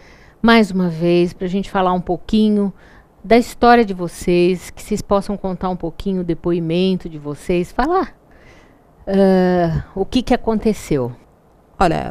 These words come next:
Speaker 2: o, a minha história, né, que não é uma história que é verídica, de,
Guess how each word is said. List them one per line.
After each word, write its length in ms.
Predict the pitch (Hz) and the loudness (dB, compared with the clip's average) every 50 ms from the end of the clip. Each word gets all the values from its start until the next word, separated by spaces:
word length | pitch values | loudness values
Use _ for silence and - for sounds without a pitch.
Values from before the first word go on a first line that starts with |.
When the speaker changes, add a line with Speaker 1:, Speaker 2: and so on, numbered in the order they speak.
| 156 | -6
Speaker 2:
o, 220 | 165 165 160 156 151 | -6 -8 -8 -8 -10
a 180 | - - 156 156 | -8 -6 -6 -6
minha 240 | 160 185 208 202 | -4 -4 -4 -4
história, 560 | 180 - - - - 180 165 185 196 170 135 135 | -6 -6 -8 -8 -6 -4 -2 -2 -2 -2 -2 -2
né, 140 | 143 139 | -2 -4
que 100 | 135 - | -4 -6
não 120 | 135 135 117 | -8 -6 -4
é 20 | |
uma 140 | 139 139 131 | -4 -4 -4
história 420 | 131 - - - 151 151 151 147 - | -4 -4 -4 -4 -4 -6 -6 -8 -8
que 80 | - | -6
é 80 | 131 143 | -6 -6
verídica, 540 | 131 135 131 131 147 170 170 - - - - | -6 -6 -8 -8 -8 -10 -10 -10 -10 -12 -12
de, 160 | - - - | -14 -16 -18